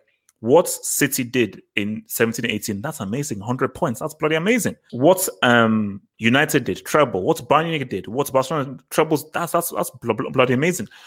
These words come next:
What Mourinho did with Real Madrid, scoring all those goals, that's, that's amazing. But at the same time,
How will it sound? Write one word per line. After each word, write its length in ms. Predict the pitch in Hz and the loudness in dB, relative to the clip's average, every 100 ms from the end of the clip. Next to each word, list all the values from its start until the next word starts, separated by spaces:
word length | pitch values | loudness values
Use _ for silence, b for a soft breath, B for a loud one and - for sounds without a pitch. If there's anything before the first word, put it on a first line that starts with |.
| B _ - | B _ 0
What 180 | 147 175 | 2 4
Mourinho 360 | 151 139 143 135 | 4 2 2 2
did 160 | 139 | 2
with 120 | 120 120 | 0 2
Real 220 | 131 127 | 4 6
Madrid, 320 | 117 113 120 | 4 2 0
scoring 400 | - - 131 123 | 0 2 4 6
all 100 | 117 | 4
those 160 | 117 117 | 0 0
goals, 240 | 117 101 | -2 0
that's, 180 | 120 143 | -2 -2
that's 120 | 151 | -2
amazing. 440 | 107 127 185 - - b b b _ | -2 -2 -4 -6 -14 b b b _
But 100 | 110 | 0
at 40 | |
the 60 | 120 | 0
same 260 | - 175 190 | 0 0 2
time, 320 | 135 139 | 2 2